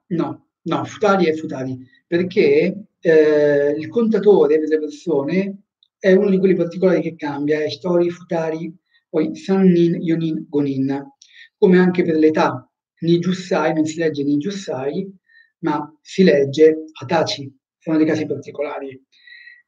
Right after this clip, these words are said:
Ninin, esiste una lettura, eh, Ninin, però non, non è per contare, diciamo, due persone elencandole. Se tu devi dire che ci sono due persone,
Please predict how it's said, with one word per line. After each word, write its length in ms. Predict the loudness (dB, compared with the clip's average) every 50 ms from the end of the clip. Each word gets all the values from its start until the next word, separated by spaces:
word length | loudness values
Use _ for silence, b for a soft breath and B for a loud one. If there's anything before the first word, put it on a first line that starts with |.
| _ _
Ninin, 760 | 6 8 8 8 8 8 6 6 4 2 2 2 2 2 0 B B B B B -6
esiste 420 | -4 -2 0 0 0 -2 -2 -2 -2
una 120 | -2 -2
lettura, 920 | -2 -4 -6 -6 -4 -2 0 0 2 2 2 0 0 -2 -6 -12 _ _
eh, 800 | _ -6 -4 -4 -2 -2 -2 0 0 0 0 0 0 -2 -4 -4 -4
Ninin, 720 | -2 -2 -2 0 2 2 2 2 0 -2 -2 -6 -12 -16 b b b b b b b
però 260 | _ 4 4 6 4 4
non, 340 | 2 2 2 4 4 4 4
non 220 | 4 4 4 4
è 160 | 4 2 2
per 200 | 4 4 4 4
contare, 760 | 2 2 2 2 2 2 0 -2 -2 -2 -2 -2 -2 -2 -2 -4
diciamo, 800 | -4 -8 -8 -4 -2 -2 -2 0 -2 -2 -2 -4 -6 -8 _ _ _ _
due 320 | _ -6 0 4 4 4 4
persone 920 | 2 0 -4 -6 -4 -2 0 2 2 2 2 2 2 2 0 -2 -6 -8 _
elencandole. 840 | -2 0 0 0 0 -2 -6 -8 -8 -8 -6 -6 -6 -8 -8 -12 _ _ _ _ _ _ _ _ _ _
Se 140 | _ -10 -6
tu 100 | -4 -2
devi 180 | 2 2 2 2
dire 220 | 2 0 0 0
che 80 | 0 0
ci 140 | -6 -6 -4
sono 220 | -2 -2 -2 0
due 100 | 0 2
persone, 680 | 2 2 0 0 -2 -2 -2 0 0 0 -2 -2 -4